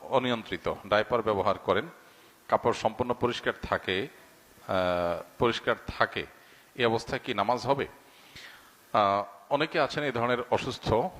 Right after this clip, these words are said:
যারা এরকম অসুস্থ, যাদের ডায়াপার পরতে হয় কিংবা পেশাব একটা ব্যাগে করেন তারা,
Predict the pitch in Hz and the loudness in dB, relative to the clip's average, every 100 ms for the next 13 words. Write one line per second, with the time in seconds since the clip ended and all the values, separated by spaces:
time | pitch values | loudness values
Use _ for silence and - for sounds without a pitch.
0 | - - - 110 113 110 113 107 101 143 | -16 -16 -4 2 4 2 0 -2 -2 -2
1 | - 135 113 110 110 107 - 139 127 - | -4 -2 0 0 2 2 2 -2 -2 -4
2 | - 95 87 - 107 107 104 107 - 117 | -2 0 0 -2 -8 -2 0 0 0 0
3 | - - - - 107 92 92 90 107 110 | -2 -8 -10 -2 2 2 2 2 2 2
4 | 123 110 98 95 - 90 127 | -2 0 2 0 0 0 0